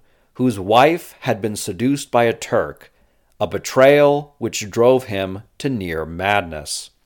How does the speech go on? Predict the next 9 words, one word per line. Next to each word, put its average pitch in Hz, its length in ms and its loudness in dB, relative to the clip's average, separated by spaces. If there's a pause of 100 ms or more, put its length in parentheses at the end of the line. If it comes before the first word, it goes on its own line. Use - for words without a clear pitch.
(600)
Regardless 170 680 6
of 165 100 0
his 135 160 -4
motivation, 101 840 -2 (420)
the 104 80 -4
captain 170 480 2
of 165 100 -2
the 160 80 -2
tower 107 580 -2